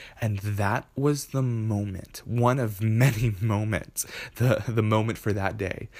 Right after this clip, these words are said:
That was the Today's Today <laughs> moment for me on that day. It was, it was something that spoke to, back to me. I had written the t-shirt. I believe in the t-shirt.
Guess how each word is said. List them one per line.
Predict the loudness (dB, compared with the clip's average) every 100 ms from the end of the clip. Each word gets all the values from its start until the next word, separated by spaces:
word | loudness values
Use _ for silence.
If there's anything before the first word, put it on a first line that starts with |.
| -12 -4
That | -2
was | 0 0 -2 -8 -4
the | -4
Today's | -2 0 0 0
Today | -2 8 12 12 8
<laughs> |
moment | -4 -2 -2 -6 -10
for | -10 -8
me | -6 -8
on | -6 -6
that | -6
day. | -4 -4 -6 -12 -20 -12 -10 -8 -12 _ _ _ _ _ -6
It | -2
was, | 0 0 -4 -14 -20 -14 -4
it |
was | 0 0
something | 0 -2 -2 -2 -2
that | -4 -4
spoke | -6 -2 0 0 -6
to, | -6
back | -6 -6 -2 -2 -2 -6
to | -10 -8
me. | -8 -8 -6
I | -6
had | -4
written | -2 -2 -2
the |
t-shirt. | -6 -4 -4 -4 -6 -6
I |
believe | -8 -6 -4 -4
in | -2
the | -4
t-shirt. | -4 -4 -4 -4 -4